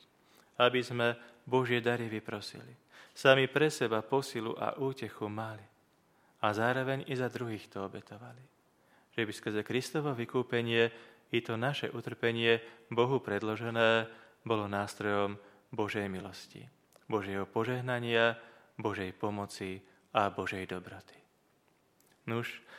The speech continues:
a i týmto spôsobom, okrem tých iných, skrze naše každodenné putovanie vo viere,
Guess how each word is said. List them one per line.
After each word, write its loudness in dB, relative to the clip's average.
a 8
i -4
týmto -4
spôsobom, 0
okrem -8
tých -4
iných, -4
skrze -6
naše -2
každodenné 2
putovanie -2
vo -2
viere, 2